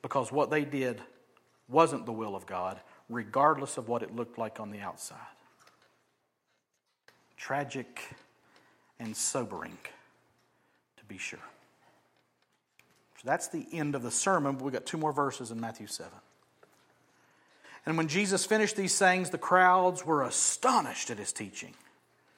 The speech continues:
for he was teaching them as one who had authority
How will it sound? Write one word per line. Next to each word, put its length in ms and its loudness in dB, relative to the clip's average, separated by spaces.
for 100 -8
he 120 -4
was 160 -8
teaching 400 -4
them 140 -2
as 120 -6
one 200 -2
who 140 -8
had 120 0
authority 560 -6